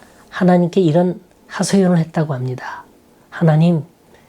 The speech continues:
제 나이가 육십인데 아직도 제 얼굴이 다른 사람에게 신뢰를 주질 못하고 있습니다. 제가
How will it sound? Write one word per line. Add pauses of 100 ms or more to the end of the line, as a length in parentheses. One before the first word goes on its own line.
(280)
제
나이가
육십인데 (880)
아직도
제
얼굴이 (300)
다른
사람에게
신뢰를
주질
못하고
있습니다. (1040)
제가